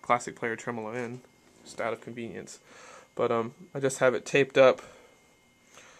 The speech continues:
to the proper height, which you'll have to do for your particular guitar, um,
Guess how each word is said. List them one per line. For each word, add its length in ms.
to 160
the 100
proper 360
height, 440
which 180
you'll 100
have 200
to 80
do 180
for 140
your 240
particular 500
guitar, 420
um, 420